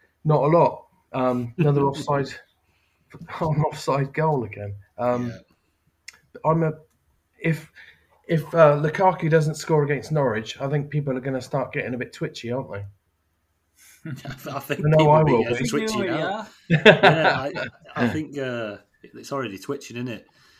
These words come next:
Speaker 1: <laughs>
Speaker 2: I mean, I'm not. He's, he's gonna score goals. He's gonna score plenty of goals as well.
Speaker 1: Mm.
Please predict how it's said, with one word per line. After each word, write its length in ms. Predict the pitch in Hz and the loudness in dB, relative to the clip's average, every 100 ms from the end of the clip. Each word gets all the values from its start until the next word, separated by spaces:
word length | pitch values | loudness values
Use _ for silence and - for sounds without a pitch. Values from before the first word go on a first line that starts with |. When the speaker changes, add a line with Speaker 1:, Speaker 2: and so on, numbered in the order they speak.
| _ _ | _ _
Speaker 1:
<laughs> 1000 | 147 - 143 - - - - _ _ _ | -6 -4 -4 -6 -8 -14 -16 _ _ _
Speaker 2:
I 120 | 143 | -8
mean, 180 | 147 139 - - - _ | -6 -8 -14 -20 -20 _
I'm 100 | 131 110 | -12 -12
not. 240 | 87 85 | -12 -14
He's, 440 | 107 113 107 - _ _ _ _ _ _ _ - - | -16 -16 -16 -20 _ _ _ _ _ _ _ -10 -8
he's 120 | 110 | -12
gonna 140 | - 101 | -12 -12
score 260 | - 92 | -12 -14
goals. 640 | 87 95 95 95 95 - _ _ | -14 -12 -10 -12 -14 -20 _ _
He's 100 | - | -18
gonna 120 | 107 104 | -16 -12
score 200 | 113 107 | -10 -8
plenty 400 | 117 110 98 98 | -8 -8 -10 -12
of 60 | 90 | -12
goals 280 | 90 87 | -14 -14
as 120 | 87 90 | -16 -14
well. 180 | 92 | -10
Speaker 1:
Mm. 340 | 120 117 110 | -8 -8 -8